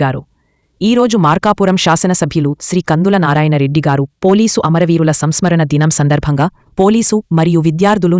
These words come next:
నిర్వహించిన ర్యాలీలో పాల్గొని పోలీస్ అమరవీరుల సేవలను కొనియాడారు.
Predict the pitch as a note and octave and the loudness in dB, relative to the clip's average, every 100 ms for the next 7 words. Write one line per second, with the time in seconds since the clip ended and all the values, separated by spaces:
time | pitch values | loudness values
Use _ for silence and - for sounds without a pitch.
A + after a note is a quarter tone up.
0 | D#3+ D#3+ D#3+ D3+ D3+ D#3 D3 C#3 D3+ D3 | 0 0 0 0 0 0 0 0 2 0
1 | D#3 C3+ C3+ C3+ F3 _ _ _ _ _ | 0 -2 0 -2 -2 _ _ _ _ _
2 | - G#3+ A3+ B3+ - F3 G3+ F#3+ F3+ E3 | -2 2 2 2 0 2 2 2 0 0
3 | D3+ E3 E3 D#3 D#3 E3+ E3+ D#3+ C3+ B2+ | 0 0 0 0 -2 -2 0 0 -2 -4